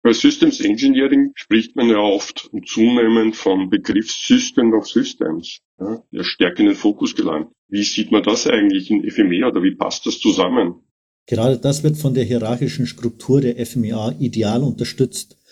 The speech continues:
Speaker 2: Systemanalysen sind in der F M E A beliebig in Richtung übergeordnete Systeme erweiterbar.
Speaker 1: Wenn man eine Engineering-Methodik wie F M E A in einem Unternehmen verankern will,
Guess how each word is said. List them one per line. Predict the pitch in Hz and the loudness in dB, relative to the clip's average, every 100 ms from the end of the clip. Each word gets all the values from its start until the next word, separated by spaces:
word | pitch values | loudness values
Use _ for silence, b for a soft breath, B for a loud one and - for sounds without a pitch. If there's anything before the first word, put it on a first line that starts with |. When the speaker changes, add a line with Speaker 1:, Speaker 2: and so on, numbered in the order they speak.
| b b | b b
Speaker 2:
Systemanalysen | - 117 - 131 151 131 123 113 131 147 120 | -8 -6 0 2 4 4 2 2 0 0 -2
sind | 113 120 | 0 0
in | 120 | 0
der | 110 120 | -2 -2
F | 120 - | -4 -2
M | 117 | -4
E | 110 | -2
A | 104 117 | -4 -2
beliebig | 117 104 151 151 135 | -2 2 4 4 2
in | 127 104 | -2 -4
Richtung | 127 - 120 120 | -4 -2 0 0
übergeordnete | 120 113 117 113 117 107 110 | 0 -2 -2 -4 -4 -4 -4
Systeme | - 107 - 110 110 | -6 -8 -4 -2 0
erweiterbar. | 101 95 98 - 87 80 - _ _ _ _ _ _ _ _ _ | 0 -2 -6 -8 -8 -12 -16 _ _ _ _ _ _ _ _ _
Speaker 1:
Wenn | 104 120 | -4 -2
man | 123 113 113 | 0 -2 -2
eine | 101 104 | -4 -6
Engineering-Methodik | 107 135 156 139 127 117 104 101 101 - 92 98 - 101 | -2 2 4 2 0 -2 -2 -4 -6 -8 -10 -10 -12 -10
wie | 104 110 | -8 -8
F | 104 - | -10 -6
M | 98 | -4
E | 92 110 | -2 -2
A | 113 98 | -2 -8
in | - | -8
einem | 107 104 104 | -4 -4 -4
Unternehmen | 92 95 90 104 107 | -8 -6 -4 -4 -4
verankern | - 95 95 113 95 | -6 -8 -6 -4 -2
will, | 90 85 - | -4 -8 -14